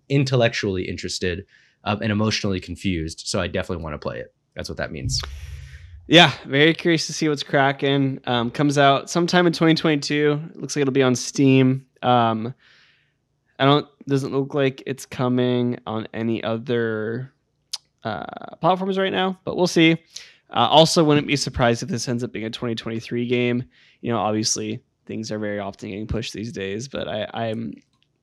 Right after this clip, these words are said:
Speaker 2: hopeful we see it sooner than later, as long
Speaker 1: Yeah.
Speaker 2: as they're, you know, ready to be out in a finished product.
Speaker 1: Yep. And, uh, we'll, maybe we'll cover it for the podcast, not in an official game episode, but maybe, like, a side episode,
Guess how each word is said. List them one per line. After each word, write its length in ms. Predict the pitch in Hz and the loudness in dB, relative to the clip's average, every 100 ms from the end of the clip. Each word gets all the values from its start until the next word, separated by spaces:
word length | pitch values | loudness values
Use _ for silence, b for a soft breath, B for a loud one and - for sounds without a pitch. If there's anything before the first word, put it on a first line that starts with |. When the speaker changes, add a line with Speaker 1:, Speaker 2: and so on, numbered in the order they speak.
| - | 0
Speaker 2:
hopeful 300 | 143 165 156 | 2 2 2
we 120 | 147 | 2
see 180 | - 139 | 2 0
it 100 | 131 | 0
sooner 220 | - 135 | 0 2
than 160 | 120 113 | 2 2
later, 420 | 113 117 117 123 - | 0 2 0 -2 0
as 80 | |
long 120 | 127 127 | 2 2
Speaker 1:
Yeah. 80 | |
Speaker 2:
as 80 | 92 | 0
they're, 240 | 98 113 - - _ | -4 -6 -6 -14 _
you 80 | - | -2
know, 100 | 117 | 0
ready 280 | 113 110 104 | 2 0 -2
to 80 | 104 | -4
be 160 | 104 | -4
out 120 | 104 | -4
in 60 | 69 | -6
a 40 | - | -10
finished 240 | - - | -12 -10
product. 500 | 110 120 123 - - _ _ | -6 -6 -6 -10 -18 _ _
Speaker 1:
Yep. 280 | 135 147 - _ - | 0 0 -2 _ 0
And, 280 | 127 123 | 2 4
uh, 180 | 117 113 | 6 4
we'll, 200 | 117 127 | 4 0
maybe 180 | 131 156 | 0 0
we'll 80 | 156 | 2
cover 220 | 160 156 | 2 2
it 40 | 135 | 2
for 100 | 139 | 0
the 60 | |
podcast, 500 | - 120 127 107 98 | 2 2 4 2 4
not 200 | 127 131 | 2 2
in 120 | 131 113 | 2 2
an 40 | |
official 380 | 107 - 160 117 | 2 0 2 2
game 240 | 104 110 | 4 2
episode, 460 | 95 95 - 85 85 | 2 -2 -2 -4 -4
but 100 | 90 | -4
maybe, 200 | 98 92 | -2 -2
like, 120 | 87 | -4
a 60 | 98 | -2
side 240 | 92 85 | -2 -2
episode, 440 | 85 - 87 80 | -4 -6 -6 -6